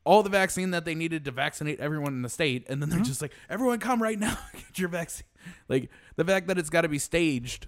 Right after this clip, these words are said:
Speaker 2: Yeah, yeah, no, i-, if there was a federal stockpile and they were like, "Hey, we want reliable deliveries of a thousand a day. We can give out a thousand a day, and then we're just gonna make a list."
Speaker 1: Yeah.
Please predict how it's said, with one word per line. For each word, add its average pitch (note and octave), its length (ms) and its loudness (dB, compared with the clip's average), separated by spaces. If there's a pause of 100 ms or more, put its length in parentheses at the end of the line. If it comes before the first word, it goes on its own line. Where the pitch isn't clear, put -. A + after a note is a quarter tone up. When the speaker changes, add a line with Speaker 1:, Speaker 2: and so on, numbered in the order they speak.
Speaker 2:
Yeah, C4+ 160 8
yeah, A#3+ 160 10
no, F#3+ 140 6
i-, F#3+ 220 4
if G3 140 0
there G#3+ 120 10
was G3 140 6
a F#3+ 60 4
federal G#3+ 380 4
stockpile B3+ 680 4
and E3 120 2
they F3 60 6
were F3 80 8
like, E3 220 6
"Hey, F3+ 300 4
we D#3+ 140 0
want F#3 180 -2
reliable E3+ 420 4
deliveries F3 440 4
of C#3+ 120 -6 (100)
a D3+ 80 0
thousand D#3 480 0
a G3+ 80 2
day. D#3 400 4
We D3+ 80 -4
can D3 120 -4
give C3+ 160 0
out C#3+ 140 6
a B2 60 -2
thousand D3 460 -2
a G#3+ 60 2
day, D#3 500 2
and F3 160 4
then G#3 260 6 (420)
we're F#3 100 8
just F#3 100 -2
gonna A#3 120 8
make A#3 100 8
a C4 40 10
list." - 360 6
Speaker 1:
Yeah. C#3+ 220 6